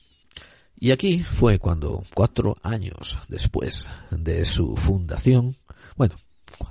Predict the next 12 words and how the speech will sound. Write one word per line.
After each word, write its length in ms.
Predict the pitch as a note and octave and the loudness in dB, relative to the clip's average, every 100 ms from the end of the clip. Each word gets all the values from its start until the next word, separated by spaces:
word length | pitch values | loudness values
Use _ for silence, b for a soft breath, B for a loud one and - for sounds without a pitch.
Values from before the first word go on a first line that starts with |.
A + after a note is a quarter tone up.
| - - | -14 -4
seis 400 | - - B2+ G2+ | 2 6 6 6
años 300 | D#2 D2+ E2 | 2 -2 -2
después 460 | D#2+ - C#2 - - | 0 0 -2 -6 -6
de 140 | G2 G2 | -2 2
su 140 | A#2 | 2
fundación, 520 | F#2+ F2+ - G2 G2 | 0 -2 2 4 4
disculpen 460 | D#2+ - F2+ - D#2+ | 0 -2 2 2 0
el 80 | F#2 | -6
error 240 | F2+ E2+ | -2 -2
matemático, 600 | E2 - A2+ C3 A2 G2+ _ _ B B B B B B B B B | -2 -2 0 0 0 0 _ _ B B B B B B B B B
eh, 480 | G#2 G2 F#2 F2 D#2+ - | 0 2 4 4 0 -2
los 720 | F#2+ G#2 G#2 F#2+ E2+ E2+ - | 2 6 8 8 4 0 -6